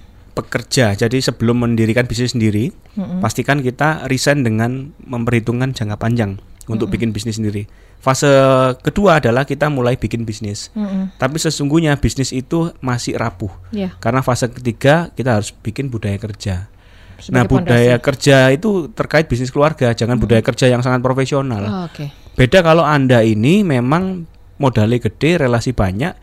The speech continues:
Speaker 2: Mm-mm.
Speaker 1: langsung dibikin perusahaan yang profesional sekalian. Tapi
Speaker 2: Mm-mm.
Speaker 1: loh, Anda ini modal juga belum banyak, relasi belum kuat,
Speaker 2: Mm-mm.
Speaker 1: cobalah terapkan kekeluargaan buat karyawan juga.
Speaker 2: Mm-hmm, mm-hmm.
Speaker 1: Jangan terlalu saklek lah, karyawan juga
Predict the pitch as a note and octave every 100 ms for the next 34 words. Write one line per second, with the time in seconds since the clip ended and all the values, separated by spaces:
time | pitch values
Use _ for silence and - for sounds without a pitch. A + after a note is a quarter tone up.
0 | - A3 G3 G3 C3 C3+ F3+ A2+ B2 D#3+
1 | E3+ C3+ C#3 D3+ C#3 C#3 C3 C3+ B2+ C#3
2 | D#3 E3 A2 B2 A3 G#3 A#2+ D3 C#3+ C3+
3 | G3 D3+ - C3+ B2+ A2+ - A2 G2+ -
4 | - G2 G#2+ - - G#2+ G#2+ A#2 G#2+ B2
5 | E3 - - F#3 G3 G3 - - F3+ G3
6 | E3+ - D3 D#3+ E3 D#3+ D3+ D3 C3 C#3+
7 | A#2+ - A2 G#2 A2 A2 A2 A2 F#2 C#3+
8 | G#3 G#3 G3+ G3 - G#3 G3+ A2 A#2 B2+
9 | B2+ C#3 C#3+ C3+ C#3 A2+ G2 A#2 B2 C3
10 | D3+ B2 A#2+ G#2+